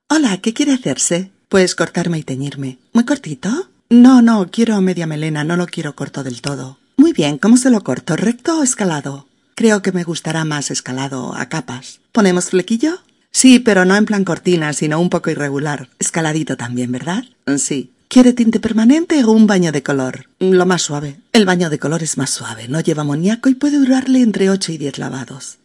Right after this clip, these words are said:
"¿Qué color quiere?". "Pues no sé, algo que me anime un poco la cara". "Vamos a ver, su color natural es castaño claro. ¿Quiere probar con un caoba suave? ¿No quedará muy rojo?".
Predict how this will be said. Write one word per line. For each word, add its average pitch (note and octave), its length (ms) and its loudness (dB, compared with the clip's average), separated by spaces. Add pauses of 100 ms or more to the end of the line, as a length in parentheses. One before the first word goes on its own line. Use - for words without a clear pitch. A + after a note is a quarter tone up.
"¿Qué - 140 -10
color A#3 260 -4
quiere?". - 400 -18 (340)
"Pues G3 180 -2
no A#3+ 120 6
sé, A3+ 220 -2
algo G#3+ 240 -2
que F#3+ 80 -2
me D#3 140 -4
anime D#3 240 -2
un D3 80 -6
poco - 200 -8
la - 140 -6
cara". F3 360 -8 (140)
"Vamos C#3+ 280 0
a C3 60 -4
ver, - 140 -6
su - 140 -8
color D#3+ 300 -4
natural D#3+ 400 -4
es D#3+ 200 -4
castaño D3 440 -8
claro. C3 460 -10
¿Quiere F3 220 -2
probar F3 300 -4
con F3+ 140 -2
un F3 100 -2
caoba F3 300 -4
suave? A#3 440 -4
¿No C#3+ 320 2
quedará F3 280 -4
muy C#3+ 160 -4
rojo?". E3 480 -4